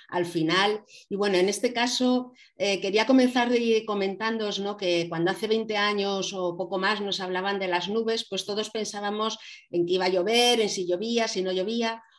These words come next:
Hoy, por desgracia, tenemos muchas menos nubes que hace veinte años, pero sin embargo hay una eteria que crece y crece sin parar. Y no está formada por gotas, sino que está formada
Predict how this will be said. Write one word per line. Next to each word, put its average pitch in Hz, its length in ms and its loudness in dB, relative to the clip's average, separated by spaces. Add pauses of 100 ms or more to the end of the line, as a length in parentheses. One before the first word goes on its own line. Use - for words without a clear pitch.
(140)
Hoy, 247 460 4
por 196 160 -2
desgracia, 226 400 0
tenemos 214 380 2
muchas 254 480 0
menos 208 340 -4
nubes 190 320 -2
que 196 60 -8
hace 202 180 -8
veinte 202 380 -2
años, 208 640 -2
pero 185 140 0
sin 196 160 0
embargo 226 280 0
hay 254 140 4
una 233 140 2
eteria 247 640 0
que 185 200 -4
crece 247 420 0
y 190 240 -6
crece 202 320 -4
sin 180 300 -4
parar. 165 420 0 (240)
Y 196 80 -2
no 233 80 4
está 269 220 2
formada 233 440 2
por 208 140 -4
gotas, 220 520 -4 (180)
sino 180 260 0
que 180 80 -4
está 226 180 0
formada 254 600 4